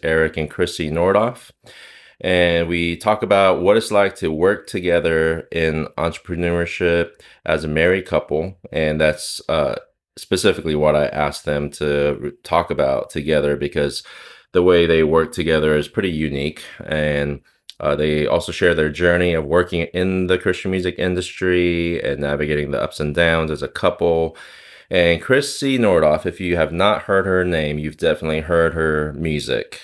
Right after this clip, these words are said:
like Famous For, which was nomina-, nominated for a Grammy,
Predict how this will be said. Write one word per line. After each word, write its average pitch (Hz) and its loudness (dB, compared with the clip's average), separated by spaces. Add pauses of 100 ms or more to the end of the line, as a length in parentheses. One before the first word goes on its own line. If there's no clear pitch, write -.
(140)
like 69 -2
Famous 87 0
For, 69 -4 (100)
which 71 -12
was 73 -4 (260)
nomina-, 76 -2 (240)
nominated 78 -2
for 69 -2
a 69 -4
Grammy, 90 0